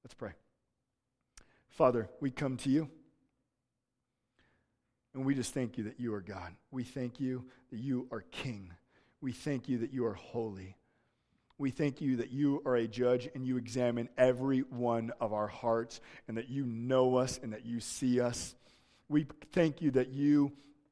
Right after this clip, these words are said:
you're slow to anger. Oh God, how we all have reaped the blessing of you being slow to anger, the fact that we've had opportunity to believe in your son Jesus, that we'd be adopted into your family,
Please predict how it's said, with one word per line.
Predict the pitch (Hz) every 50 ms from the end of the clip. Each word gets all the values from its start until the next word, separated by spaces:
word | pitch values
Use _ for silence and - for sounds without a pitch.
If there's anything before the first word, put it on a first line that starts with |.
| _ _ _ _ _ _ _ _ _ _ _ _
you're | - 156 165 170
slow | 143 - - 170 160 151
to | 135 131 - 127
anger. | 123 131 127 131 147 170 165 127 - - _ _ _ _ _ _ _ _ _ _ _ _ _ _ _ _ _ -
Oh | 156
God, | 147 131 160 156 143 143
how | 151 160 147
we | 131 131 151 175 175 - -
all | - 147 151 151 139 123 123
have | - - 131 117 110 123
reaped | 120 127 151 202 - - - -
the | - 139 123
blessing | 113 117 113 135 131 131 131 131 - - 139 120 117 - -
of | 127 117
you | 123 127
being | 123 123 123 117 110
slow | 107 - - 127 123 117
to | 117 120 - -
anger, | 123 117 113 110 113 113 113 120 123
the | - 123
fact | - - 131 113 117 - - - - _ _ _ _ _ _ _ _ _ _ -
that | 151 123
we've | 123 131 120
had | 131 131 117
opportunity | 117 117 117 - 113 - 135 127 120 117 113
to | 110 - 120
believe | 104 120 120 120
in | 113 110
your | 110 104
son | - - 123 110
Jesus, | 104 98 113 110 101 101 110 104 - - - _ _ _ _ _ _ _ _ _ _ _ _
that | - 120
we'd | 117 131 123 110
be | 120
adopted | 117 107 120 123 117 117 - 135
into | 120 113
your | 113 110 101
family, | - - 110 104 101 101 104 104